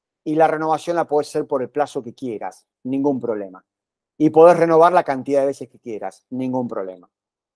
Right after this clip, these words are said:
¿Ok? Entonces, pongamos el caso. ¿Bien? Cuidado con lo que voy a decir, porque si alguno está cansado, está haciendo otra cosa, y me escucha fraccionado,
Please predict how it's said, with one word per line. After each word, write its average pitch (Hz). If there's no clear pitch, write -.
¿Ok? 113
Entonces, 127
pongamos 190
el 175
caso. 107
¿Bien? 147
Cuidado 175
con 160
lo 139
que 131
voy 156
a 170
decir, 202
porque 110
si -
alguno 127
está 143
cansado, 175
está 135
haciendo 135
otra 147
cosa, 190
y 123
me 127
escucha 151
fraccionado, 214